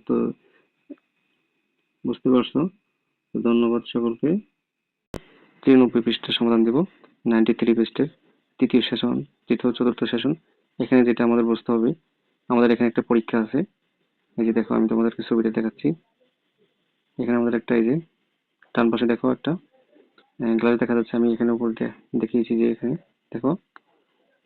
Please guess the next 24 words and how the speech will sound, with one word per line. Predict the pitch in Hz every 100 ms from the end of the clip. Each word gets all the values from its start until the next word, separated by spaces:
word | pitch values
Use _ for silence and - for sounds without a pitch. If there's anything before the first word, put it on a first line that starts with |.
| -
উপরটা | 127 123 131
হচ্ছে | 120 127
তেল, | - 117 147 156 _
মাঝখানে | 120 113 - 117
হচ্ছে | 117
পানি, | 117 117
নিচে | 117 110 120
হচ্ছে | - 120
মধু। | 110 131 208 _ _ _ _
এখন | 123
তেল | 113 135 127 135 180 - _ _ _ _ -
হচ্ছে | 127 -
হালকা, | 127 131 120 120 139 185 _ _ _
মানে | 120
পানির | 113 123 123 - -
চাইতে | 135 - 175 185
হালকা, | 120 113 139 190 _ _ _ 123
এবং | 123 120
পানি | 123 131
থেকে | 143 143 156
আর | 123 143
ওজন | 131 127
বেশি | 120 120
মধুর। | 107 127